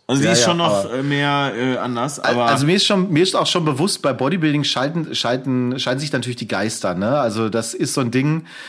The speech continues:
Speaker 2: ähm, ich find halt einfach den, den Look wirklich cool und, äh, find, find das, find das gut,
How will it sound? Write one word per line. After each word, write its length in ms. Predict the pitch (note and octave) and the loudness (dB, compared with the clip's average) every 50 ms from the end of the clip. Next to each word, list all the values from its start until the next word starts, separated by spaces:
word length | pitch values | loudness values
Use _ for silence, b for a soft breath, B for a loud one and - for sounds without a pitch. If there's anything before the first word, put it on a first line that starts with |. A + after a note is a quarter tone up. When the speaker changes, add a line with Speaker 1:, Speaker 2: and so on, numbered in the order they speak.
| B B B B | B B B B
Speaker 2:
ähm, 380 | - A#2+ A#2+ A#2+ A#2+ A#2+ A#2+ A#2+ - | -2 0 0 0 0 -2 -2 -4 -6
ich 120 | B2+ - | -6 -4
find 160 | - D#3 E3 | -2 -2 0
halt 100 | D3+ C#3+ C#3+ | 0 0 0
einfach 200 | C3+ C3 C#3+ C#3 | 0 0 -2 0
den, 220 | C3 C3 B2+ A#2+ | 0 0 0 0
den 180 | - B2+ A#2+ A#2 | 0 0 0 2
Look 220 | B2+ D#3+ D#3+ - | 0 -2 -2 -2
wirklich 380 | C#3+ D3 - - C3+ - - - | -4 -4 -2 -4 -8 -6 -2 0
cool 280 | F3 F#3 G#3 A3+ G#3+ - B B B B B B B B B B - | 0 2 2 0 -2 -4 B B B B B B B B B B -2
und, 580 | D3 C3+ C3 B2+ B2+ B2+ C3 B2+ B2 B2+ - - | 0 2 2 2 2 2 2 0 -2 -4 -6 -4
äh, 840 | - C#3 A#2+ A#2 A#2 A#2 A#2 A#2+ A#2+ A#2 A#2 A#2 A#2 A#2 A#2 A2+ | -2 0 2 2 2 2 2 2 2 2 2 2 2 0 0 -2
find, 280 | A2 - - C#3 - C3+ | -6 -8 -8 -8 -8 -8
find 180 | - C3+ C#3 | -8 -6 -2
das, 200 | D3 C3+ C3 - | -2 -2 -2 -4
find 160 | - - C#3 | -4 -2 -2
das 120 | C#3 B2 - | -2 -2 0
gut, 360 | - D#3+ F#3+ G#3+ - - - | 0 0 0 0 -2 -6 -8